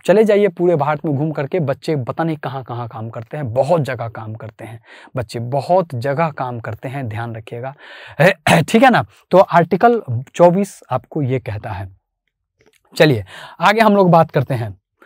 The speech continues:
आगे बात करते हैं चौबीस के बाद। अब हम आ गए धार्मिक स्वतंत्रता के अधिकार के ऊपर में, right to freedom of religion, धार्मिक स्वतंत्रता के अधिकार पे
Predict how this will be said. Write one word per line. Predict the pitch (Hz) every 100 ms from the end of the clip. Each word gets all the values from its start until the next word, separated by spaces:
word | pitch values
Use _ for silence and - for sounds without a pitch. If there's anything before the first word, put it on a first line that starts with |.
| - _ -
आगे | 208 247
बात | 254 247
करते | - 240 262
हैं | 254
चौबीस | - 214 240
के | 233
बाद। | 233 233 233
अब | 180 175
हम | 202
आ | 202 190
गए | 190 208
धार्मिक | 143 180 208 214
स्वतंत्रता | 180 170 185 175 185 190
के | - 214
अधिकार | 160 147 147 165 160
के | 151 190
ऊपर | 147 143 147
में, | 131 95 - - _ 165
right | 196 262 -
to | 302
freedom | - 240 233 254
of | 240 196
religion, | 202 214 247 170
धार्मिक | 165 190 226
स्वतंत्रता | 208 185 196 214
के | 190
अधिकार | 175 151 180 202
पे | 190